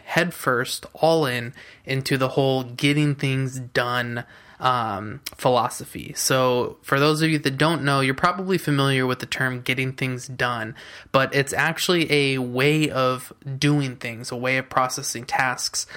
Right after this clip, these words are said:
And it's by, uh, pretty much came up with a, a guy named David Allen, and he wrote a book on it.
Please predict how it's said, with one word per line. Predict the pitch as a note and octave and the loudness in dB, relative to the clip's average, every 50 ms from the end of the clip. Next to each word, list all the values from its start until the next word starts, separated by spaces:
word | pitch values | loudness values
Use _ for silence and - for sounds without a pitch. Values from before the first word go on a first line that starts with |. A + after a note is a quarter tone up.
| - - - - - - | -18 -20 -20 -18 -6 -2
And | C3+ C3+ C3+ C3+ C3+ B2+ | 0 2 2 2 2 2
it's | C3 C3+ C3 - - - - - | 2 0 0 -2 -2 -2 -2 0
by, | - - C#3 C3+ C#3 C#3 C3+ C3+ C3+ C3+ C3+ C3 - - | 2 2 4 4 4 4 2 2 2 2 0 0 -2 -2
uh, | B2+ B2 A#2+ - - - - C#3+ | 0 0 2 2 0 0 -2 -2
pretty | - - F3+ F#3+ | -2 -2 0 0
much | F#3 D#3+ - - - | 0 0 -2 -2 0
came | - D3+ C#3 | 0 0 2
up | C#3 C3+ C#3 C3+ - C#3 | 2 2 0 -2 -2 -4
with | C3+ C3 - - | -4 -2 -2 -2
a, | B2+ B2+ B2+ A#2+ A#2+ A#2+ A#2 A#2 | 0 0 0 0 0 -2 -4 -6
a | - B2 B2+ B2 | -6 -4 -2 0
guy | B2+ C3 C3 | 0 0 0
named | C3 B2+ B2 B2 A#2+ A#2+ - - - | 0 -2 -4 -4 -4 -6 -8 -6 -2
David | - C#3 C#3+ D3 C#3 | -2 0 0 2 2
Allen, | C#3+ C#3 C#3+ D3 D3 D3 D3+ D3 | 2 2 2 2 0 0 0 -2
and | B2+ B2+ | -4 -4
he | - B2+ | -4 -4
wrote | B2+ B2+ B2 A#2+ A2+ | -2 -2 -2 -2 -2
a | G#2 | -2
book | - - D#3 D3 - | 0 0 0 0 2
on | D#3+ D#3 D#3 D3+ | 0 2 2 2
it. | D3+ D3+ D3 | 0 -2 -4